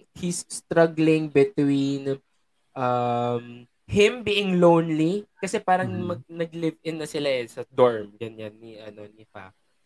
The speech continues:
Speaker 1: Him being lonely dahil lagi si Fa nasa, ano, nasa, nasa practice, or him wanting to play already,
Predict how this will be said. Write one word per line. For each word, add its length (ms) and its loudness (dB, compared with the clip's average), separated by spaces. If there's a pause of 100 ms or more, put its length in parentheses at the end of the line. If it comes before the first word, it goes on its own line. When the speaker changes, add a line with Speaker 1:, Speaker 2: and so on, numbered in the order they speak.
(300)
Speaker 1:
Him 400 -2
being 320 0
lonely 400 2
dahil 240 2
lagi 320 -2
si 160 -10
Fa 160 -2
nasa, 400 -4
ano, 160 -8
nasa, 640 -6 (480)
nasa 180 -4
practice, 760 -6 (240)
or 240 0
him 480 0
wanting 880 0
to 80 -8 (160)
play 320 4
already, 800 0